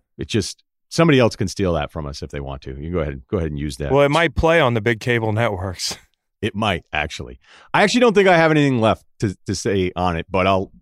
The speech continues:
Speaker 1: I'll, I'll share that Trenton story to make it quick. I had print out all of the stats. I had to send the stats off to the Eastern League office or, f-, or, uh, fax it in.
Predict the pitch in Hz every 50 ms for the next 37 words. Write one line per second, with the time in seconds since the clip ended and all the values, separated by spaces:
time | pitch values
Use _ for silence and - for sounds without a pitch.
0 | _ _ - 113 117 117 - - 131 123 - - 175 165 151 143 127 - - 117
1 | - 98 - - 98 90 85 82 82 _ - 98 98 95 - 80 - - 76 62
2 | - _ _ _ - - - - _ _ _ _ _ - - 139 147 170 185 151
3 | 117 - - 180 185 180 170 165 156 151 - - 151 135 143 147 135 117 131 -
4 | - - 127 104 85 - 113 131 117 113 - - 156 147 127 110 - - - 151
5 | 151 151 151 143 - - - 139 135 131 - - - 147 - 151 165 147 - -
6 | 139 147 147 147 127 131 131 127 123 - - 131 117 - - 90 101 - - -
7 | - 110 113 107 101 95 90 87 - - 147 131 131 - - - 127 117 117 113
8 | 110 107 107 101